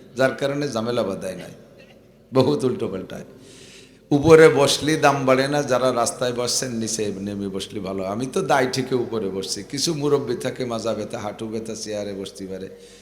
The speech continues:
এমনি উপরে বসলি দাম বাড়ে না।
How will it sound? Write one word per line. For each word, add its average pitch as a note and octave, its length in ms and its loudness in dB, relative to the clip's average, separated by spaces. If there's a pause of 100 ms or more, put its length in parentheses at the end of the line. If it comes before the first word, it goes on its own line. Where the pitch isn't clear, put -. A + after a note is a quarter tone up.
(200)
এমনি D#3 400 0
উপরে C#3+ 420 4
বসলি A#2+ 540 -2
দাম C#3 500 0 (160)
বাড়ে F#2 280 -10
না। F#2+ 460 -14